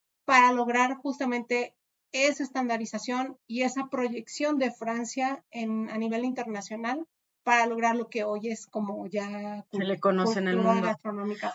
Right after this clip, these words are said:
Speaker 2: Oye, pero le
Speaker 1: francesa, ¿no?
Speaker 2: tocó época
Speaker 1: Consolidada.
Speaker 2: difícil, finales del dieciocho, inicios
Speaker 1: Uy.
Speaker 2: del diecinueve, estaba en
Speaker 1: De
Speaker 2: pleno.
Speaker 1: hecho, de hecho, vamos a iniciar con eso, ¿no?
Speaker 2: Ujú.
Speaker 1: Entonces, hoy, hoy vamos a hablar justamente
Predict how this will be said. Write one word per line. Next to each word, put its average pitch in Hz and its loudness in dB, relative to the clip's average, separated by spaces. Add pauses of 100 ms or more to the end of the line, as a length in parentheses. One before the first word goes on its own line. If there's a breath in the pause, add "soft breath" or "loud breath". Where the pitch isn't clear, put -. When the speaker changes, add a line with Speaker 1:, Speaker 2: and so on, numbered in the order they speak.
Speaker 2:
Oye, 214 6
pero 214 8
le 196 8
Speaker 1:
francesa, - 8
¿no? 196 0
Speaker 2:
tocó 190 6
época 311 6
Speaker 1:
Consolidada. 214 6
Speaker 2:
difícil, 220 0
finales 214 0
del 285 0
dieciocho, 330 6
inicios 285 6
Speaker 1:
Uy. 233 0
Speaker 2:
del 214 -2
diecinueve, 190 0
estaba 220 4
en 220 4
Speaker 1:
De 262 6
Speaker 2:
pleno. 208 4
Speaker 1:
hecho, 370 2
de 262 0
hecho, 285 -4
vamos 311 2
a 285 0
iniciar 240 0
con 240 -4
eso, 220 -8
¿no? 214 -6
Speaker 2:
Ujú. 185 -4 (260)
Speaker 1:
Entonces, 339 2
hoy, 349 4
hoy 294 6
vamos 403 0
a 359 4
hablar 269 6
justamente 302 0